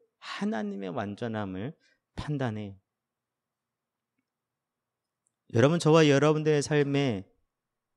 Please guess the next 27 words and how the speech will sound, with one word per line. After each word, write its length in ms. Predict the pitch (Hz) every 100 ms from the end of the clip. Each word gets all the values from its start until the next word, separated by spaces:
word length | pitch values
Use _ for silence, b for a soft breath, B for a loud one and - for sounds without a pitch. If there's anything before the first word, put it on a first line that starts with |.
| _ -
얼마나 460 | 107 131 165 170
많이 240 | 147 123 127
하나님을 360 | 135 135 123
판단하고 520 | 120 127 127 120 107
있냐라고 440 | 104 92 95 95 95
하는 180 | 90 98
거죠. 280 | 85 - _ _ _ _
하나님 280 | - 160 151
그렇게 280 | 135 131 135
하시면 300 | 131 143 110
안 120 | 80
되잖아요. 360 | 95 98 82 82 _ _ _ _ -
이렇게 280 | 165 185
돼야 320 | - 120 123 117
하잖아요. 440 | 110 123 101 85 _ _ _ _ _ _ _ _ _ _ -
이게 220 | 185 214
맞는 320 | 120 117 147
거 100 | 143
아닙니까? 600 | 123 104 120 101 - 170 - _ _ _ _ -
이렇게 320 | 196 240 233
되면 300 | 208 220 196
안 160 | 123
되는 280 | 143 208 208
거죠. 640 | 170 123 123 151 120 92 _
하나님 280 | - 233 247
그렇게 280 | 196 214 196
하셔야죠. 1000 | 185 214 262 233 143 117 110 139 104